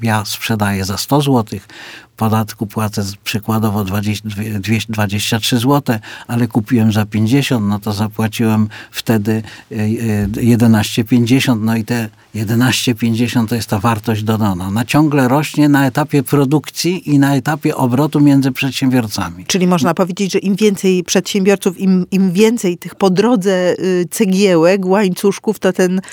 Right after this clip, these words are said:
Speaker 1: On
Speaker 2: rośnie.
Speaker 1: będzie, rośnie, tak, bo każdy chce trochę zarobić, więc w związku z tym na końcu jest sklep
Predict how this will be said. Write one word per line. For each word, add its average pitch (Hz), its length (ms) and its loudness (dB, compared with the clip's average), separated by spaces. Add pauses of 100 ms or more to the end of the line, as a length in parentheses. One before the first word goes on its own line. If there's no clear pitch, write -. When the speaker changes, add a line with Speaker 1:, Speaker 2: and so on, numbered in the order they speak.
(120)
Speaker 1:
On 240 240 4 (260)
Speaker 2:
rośnie. 143 520 2
Speaker 1:
będzie, 156 340 -2
rośnie, 98 460 -4
tak, 92 200 -6
bo 101 280 -4
każdy 151 340 0
chce 139 220 -4
trochę 131 300 -2
zarobić, 113 560 -4
więc 98 180 -4
w 95 40 -10
związku 110 360 -4
z 107 60 -12
tym 113 160 2
na 110 100 2
końcu 135 340 2
jest 117 440 -4
sklep - 480 -2